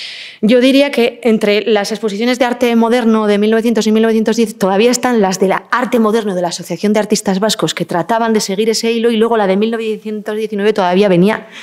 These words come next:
después. Entonces ahí tenemos un hilo continuista en que ellos eran conscientes de toda la labor que se había realizado,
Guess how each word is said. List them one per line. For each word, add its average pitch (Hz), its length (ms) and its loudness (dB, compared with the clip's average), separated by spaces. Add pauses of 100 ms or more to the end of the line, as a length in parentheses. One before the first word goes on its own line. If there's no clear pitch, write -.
(120)
después. - 500 -6
Entonces 190 300 -2
ahí 202 100 0
tenemos 214 380 0
un 202 120 4
hilo 226 160 2
continuista 226 760 0 (440)
en 208 140 0
que 226 80 0
ellos 226 240 0
eran 233 200 0
conscientes 254 600 0
de 208 100 0
toda 233 220 -2
la 247 100 0
labor 269 320 0 (560)
que 220 100 0
se 208 200 0
había 240 280 2
realizado, 262 720 0